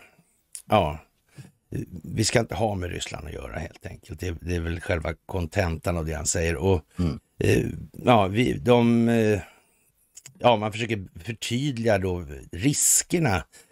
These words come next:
Speaker 1: med att ha med ryska saker att göra. Och att man kan inte ha någon kontakt med Ryssland överhuvudtaget. Det är liksom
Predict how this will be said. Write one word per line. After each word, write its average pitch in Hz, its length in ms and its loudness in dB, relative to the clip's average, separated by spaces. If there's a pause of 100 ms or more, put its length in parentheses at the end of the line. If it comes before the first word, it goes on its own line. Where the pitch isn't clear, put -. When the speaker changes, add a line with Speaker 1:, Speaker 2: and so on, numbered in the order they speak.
(280)
Speaker 1:
med 117 240 6
att 101 80 6
ha 98 140 2
med 92 380 -2 (200)
ryska 92 540 0
saker 90 420 2
att 90 100 4
göra. 107 420 6
Och 95 80 8
att 87 80 2
man 104 160 0
kan 131 80 4
inte 123 240 8
ha 131 60 6
någon 104 140 2
kontakt 104 600 2
med 120 140 0
Ryssland 85 360 -4
överhuvudtaget. 101 720 -2
Det 110 80 2
är 98 40 6
liksom 90 280 0